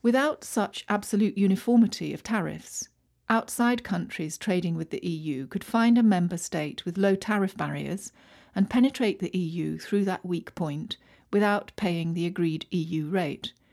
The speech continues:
This would create unfair competition between E U member states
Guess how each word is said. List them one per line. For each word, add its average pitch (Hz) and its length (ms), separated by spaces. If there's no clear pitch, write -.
This 262 320
would 262 140
create 170 480
unfair 214 420
competition 202 680
between 160 440
E 185 80
U 160 220
member 151 260
states - 500